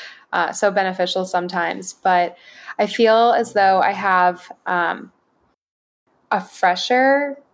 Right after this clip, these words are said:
like, slightly rejuvenated perspective on my current role and the opportunities that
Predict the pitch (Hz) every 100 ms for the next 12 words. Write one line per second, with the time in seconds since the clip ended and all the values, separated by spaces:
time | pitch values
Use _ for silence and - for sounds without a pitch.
0 | 214 202 190 - _ _ _ _ - -
1 | 214 202 220 214 202 196 - 202 196 185
2 | 196 202 208 208 196 - 175 - 196 190
3 | 185 180 180 - 180 170 - 190 190 247
4 | 247 262 285 - 196 185 180 185 _ _
5 | 202 185 180 196 196 185 196 208 208 196
6 | 185 180 170